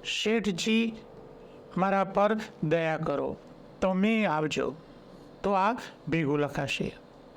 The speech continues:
હા, પછી નિપાત તરીકે વપરાતા તો છે, ફક્ત, માત્ર, તદ્દન, કેવળ, એ અલગ લખાશે.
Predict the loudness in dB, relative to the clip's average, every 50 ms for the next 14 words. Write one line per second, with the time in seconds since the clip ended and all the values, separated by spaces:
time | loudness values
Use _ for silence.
0 | -20 -20 -18 -8 -4 -2 -2 -2 -4 -6 -12 -20 -20 -20 -10 -6 -2 0 2 4
1 | 4 4 2 4 4 2 2 2 0 -2 0 0 2 2 2 2 2 2 2 2
2 | 0 0 0 0 0 0 0 2 2 0 -2 -2 -6 -10 -18 -20 -20 -8 -2 0
3 | 2 2 4 2 2 0 0 0 2 2 2 0 0 -2 0 0 0 -2 -2 -6
4 | -2 0 2 2 2 2 2 0 0 0 0 -2 -2 -4 -2 0 2 2 2 0
5 | 0 -4 -6 -12 -14 -20 -20 -6 0 0 2 2 0 0 0 2 2 2 2 2
6 | 2 0 0 0 0 2 2 2 2 2 2 2 0 -2 -6 -10 -6 0 2 2
7 | 4 4 4 2 2 0 0 -2 0 -2 -2 -2 -2 -2 -2 -4 -4